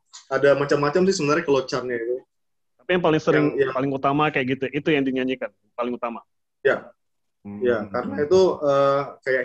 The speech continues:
Speaker 1: himne ya, himne Valencia. Jadi kayak lagu wajibnya Valencia. Nah, itu, eh, kalau misalnya emang fans yang sering ikutin harusnya tahu.
Speaker 2: Ah, ya.
Speaker 1: Nah.
Speaker 2: Harusnya. Apalagi, ya, itu berarti bukan fans kardus. <laughs>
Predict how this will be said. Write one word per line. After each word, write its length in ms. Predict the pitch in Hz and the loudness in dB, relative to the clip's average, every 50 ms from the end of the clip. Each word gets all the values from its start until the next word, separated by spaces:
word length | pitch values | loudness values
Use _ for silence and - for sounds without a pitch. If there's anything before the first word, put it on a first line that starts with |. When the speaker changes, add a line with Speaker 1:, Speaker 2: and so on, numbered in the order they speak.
| - | -2
Speaker 1:
himne 320 | 151 135 131 131 139 156 147 | -4 -6 -4 -2 -2 0 0
ya, 180 | 127 113 98 92 _ _ | 0 -2 -4 -8 _ _
himne 320 | - 123 123 123 127 127 | -8 -6 -6 -4 -4 -6
Valencia. 400 | 123 - 131 123 120 120 - 139 | -4 -2 2 2 2 4 2 2
Jadi 160 | 123 123 139 143 | 2 2 0 0
kayak 180 | - 139 127 123 | 0 0 0 0
lagu 160 | 123 123 127 127 | 0 0 0 2
wajibnya 480 | 127 123 120 123 135 - 135 131 131 | 2 0 0 -2 -6 -10 -10 -14 -10
Valencia. 480 | - 123 117 113 110 - - - 107 107 - _ _ _ _ _ _ _ _ _ _ _ _ - | -8 -6 -6 -6 -8 -10 -12 -16 -16 -16 -16 _ _ _ _ _ _ _ _ _ _ _ _ -18
Nah, 260 | - 110 107 110 110 | -14 -10 -8 -6 -2
itu, 320 | 104 143 160 165 156 147 151 - - _ _ _ _ _ _ | 0 2 4 4 2 0 -4 -12 -20 _ _ _ _ _ _
eh, 540 | - 135 120 117 117 117 117 120 120 120 120 113 | -10 -8 -6 -4 -4 -2 -2 -4 -4 -4 -6 -4
kalau 300 | - 123 120 120 120 123 | -2 0 2 4 4 4
misalnya 420 | 127 123 - 120 120 123 123 123 120 | 2 0 -2 -2 -2 0 0 0 0
emang 380 | 120 123 120 117 120 120 120 117 _ | -2 -4 -6 -6 -8 -8 -10 -12 _
fans 280 | - 123 120 120 - - | -12 -10 -10 -8 -6 -2
yang 160 | 127 123 120 | -2 -2 -2
sering 240 | 120 - 127 127 123 | -4 -6 -6 -6 -6
ikutin 240 | 117 131 143 147 147 | -6 -2 -4 -2 -2
harusnya 260 | 156 120 123 143 143 - | -2 -4 -4 -4 -6 -4
tahu. 360 | 117 117 113 107 98 98 - _ _ _ _ _ _ _ _ - | -4 -2 -2 -2 -4 -6 -12 _ _ _ _ _ _ _ _ -10
Speaker 2:
Ah, 400 | 98 90 87 85 87 87 - - - - | -10 -8 -8 -8 -10 -12 -14 -16 -18 -20
ya. 260 | _ _ _ - - - - - _ _ _ _ _ _ _ _ - 104 | _ _ _ -20 -20 -20 -20 -20 _ _ _ _ _ _ _ _ -18 -14
Speaker 1:
Nah. 40 | 101 101 | -12 -10
Speaker 2:
Harusnya. 320 | 101 107 - 123 120 101 92 90 90 90 90 - _ _ _ - - | -10 -10 -8 -8 -8 -8 -8 -12 -12 -14 -18 -20 _ _ _ -20 -18
Apalagi, 320 | - - 113 110 110 113 | -12 -10 -8 -8 -8 -6
ya, 320 | - 131 131 123 120 117 104 | -6 -4 -2 -2 -2 -4 -4
itu 160 | 127 123 175 160 | -4 -2 -2 0
berarti 400 | 139 143 143 139 165 170 165 151 | 2 2 2 4 4 4 2 2
bukan 240 | 135 131 135 135 135 | 0 -2 -2 -2 -2
fans 240 | 131 143 131 123 - | 0 -2 -2 0 2
kardus. 400 | 135 127 123 120 120 123 - - | 0 0 0 0 -10 -14 -12 -10
<laughs> 60 | - | -10